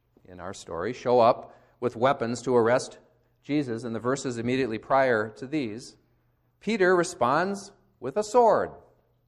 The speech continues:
and cuts off the ear of one of the slaves of the high priest. Peter's violence, which is utterly contrary to Jesus' commandment to love, is also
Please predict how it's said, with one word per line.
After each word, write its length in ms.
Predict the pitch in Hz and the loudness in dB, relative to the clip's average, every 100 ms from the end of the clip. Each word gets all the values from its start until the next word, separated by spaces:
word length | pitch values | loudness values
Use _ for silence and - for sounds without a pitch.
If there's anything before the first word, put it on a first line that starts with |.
| _ _ _ | _ _ _
and 120 | - _ | -20 _
cuts 260 | 120 - | -10 -4
off 320 | 107 104 104 | 2 2 0
the 120 | 117 98 | -6 -4
ear 180 | 104 | -2
of 100 | 107 | -2
one 140 | 95 92 | -4 -10
of 100 | 92 | -10
the 60 | |
slaves 520 | 104 - 98 98 104 104 | -14 -14 -10 -10 -12 -14
of 100 | 101 | -10
the 100 | 110 | -6
high 200 | 95 107 | -6 -6
priest. 600 | - 180 82 - - _ _ _ _ _ _ _ _ _ _ _ _ _ _ | -6 -6 -6 -16 -20 _ _ _ _ _ _ _ _ _ _ _ _ _ _
Peter's 320 | 220 214 147 | -2 -2 2
violence, 640 | 147 139 120 107 113 - _ _ _ _ | 4 4 2 -2 -6 -16 _ _ _ _
which 160 | - - | -20 -12
is 120 | 131 | -2
utterly 320 | 123 147 147 | 0 2 0
contrary 540 | 143 135 120 - 113 107 | -2 -4 -6 -2 0 0
to 80 | 101 | -2
Jesus' 340 | 113 110 104 | -6 -8 -10
commandment 460 | - 117 127 113 117 | -10 -6 -6 -8 -6
to 60 | |
love, 300 | 117 135 98 | 0 2 2
is 140 | 120 143 | -2 2
also 520 | 156 151 131 113 | 2 2 -2 -2